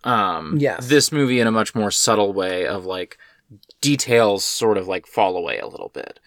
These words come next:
Speaker 2: Yes, and
Speaker 1: Um,
Speaker 2: specifically fall away in, like, a,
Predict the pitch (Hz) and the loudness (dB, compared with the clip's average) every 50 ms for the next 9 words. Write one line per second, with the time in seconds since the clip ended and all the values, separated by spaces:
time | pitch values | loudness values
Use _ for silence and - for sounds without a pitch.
0 | _ - - 151 127 101 95 - - - - 175 160 139 139 127 - - 202 196 | _ -8 -2 -2 0 0 0 -4 -4 -2 0 2 4 4 6 6 4 4 4 2
1 | 180 185 190 170 - - 165 156 156 135 123 123 127 127 120 123 123 123 - - | 2 2 2 0 2 2 2 4 4 4 4 2 2 2 2 0 -2 -4 -6 -8
2 | 135 131 127 127 135 131 123 113 117 110 - 127 117 104 104 107 110 - | -8 -6 -4 -4 -4 -4 -4 -4 -4 -4 -4 -4 -6 -6 -6 -8 -12 -14